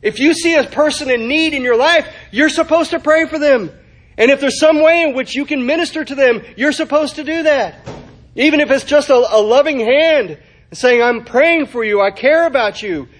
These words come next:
I will help you if there's some way I can." But we are meant to be interceding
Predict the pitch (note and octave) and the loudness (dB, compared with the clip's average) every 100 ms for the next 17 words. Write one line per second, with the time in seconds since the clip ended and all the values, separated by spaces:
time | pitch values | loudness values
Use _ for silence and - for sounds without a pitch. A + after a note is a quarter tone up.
0 | _ - B3+ D4+ B3 C#4 D#4 D4+ C#4+ - | _ -2 2 2 2 2 2 -2 -8 -8
1 | C4 - B3+ A#3 A3+ G#3+ G3+ A#3+ A#3+ F#3 | -8 -2 -2 0 0 -2 -4 -4 -2 -4
2 | - - A3+ A#3+ C4 E4 C#4+ A#3 C#4+ E4 | -8 -2 0 0 2 4 4 2 0 -2
3 | A3+ C4 G#3+ B3+ G#3+ C#4+ - D4 - E4 | -4 -10 -6 -8 -4 -4 -4 -8 -6 -6
4 | D#4 B3+ B3 | -4 -6 -8